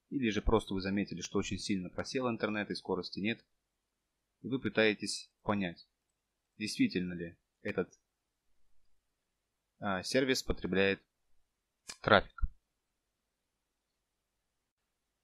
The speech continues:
На самом деле служба доктор Web Net Filtering Service предназначена для того, чтобы фильтровать весь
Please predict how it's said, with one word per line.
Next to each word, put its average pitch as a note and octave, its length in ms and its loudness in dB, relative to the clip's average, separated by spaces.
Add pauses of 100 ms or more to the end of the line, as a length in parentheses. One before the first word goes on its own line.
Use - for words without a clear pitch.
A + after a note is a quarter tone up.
(220)
На A#2+ 140 4
самом C3+ 360 6
деле G#2+ 240 4
служба G2 500 -4 (120)
доктор G#2 360 -4
Web G2+ 240 0
Net G2 260 -4
Filtering F#2+ 380 -2
Service D3 540 0 (500)
предназначена G2+ 640 -4
для F#2+ 100 -4
того, B2+ 220 -2
чтобы A2+ 220 0
фильтровать A2 760 4 (640)
весь G2+ 440 -2